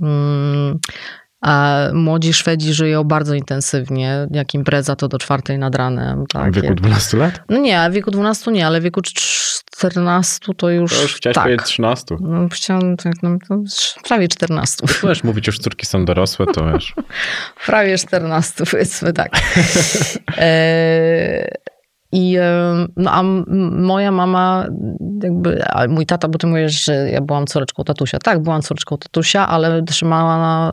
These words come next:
Speaker 1: trzymano, że tak powiem, twardą ręką, tak?
Speaker 2: Mhm.
Speaker 1: Tam nie było to tamto. Ja pamiętam do tej pory, jak poszliśmy z ojcem kiedyś po, po gazety, bo mieliśmy taki rytuał, że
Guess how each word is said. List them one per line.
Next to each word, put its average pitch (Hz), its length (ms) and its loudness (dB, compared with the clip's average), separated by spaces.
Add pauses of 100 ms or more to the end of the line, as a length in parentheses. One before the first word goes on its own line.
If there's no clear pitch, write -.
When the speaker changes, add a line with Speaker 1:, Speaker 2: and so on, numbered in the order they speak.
(140)
Speaker 1:
trzymano, 156 640 0 (300)
że 151 120 -2
tak 156 140 -2
powiem, 156 160 -2
twardą 156 360 0
ręką, 127 380 -2
tak? - 160 2
Speaker 2:
Mhm. 160 160 0
Speaker 1:
Tam 147 220 2
nie 151 100 2
było 147 220 2
to 143 100 -2
tamto. - 360 -2
Ja - 100 -2
pamiętam 143 320 -2
do 139 80 0
tej 143 140 -2
pory, 151 220 0
jak 139 160 0
poszliśmy - 480 -2 (580)
z - 120 -6
ojcem 147 340 0
kiedyś 135 340 0
po, 135 360 0
po 139 100 0
gazety, 170 520 0
bo 151 200 -2
mieliśmy 143 260 -4
taki 143 220 -2
rytuał, 143 520 0
że 131 240 -4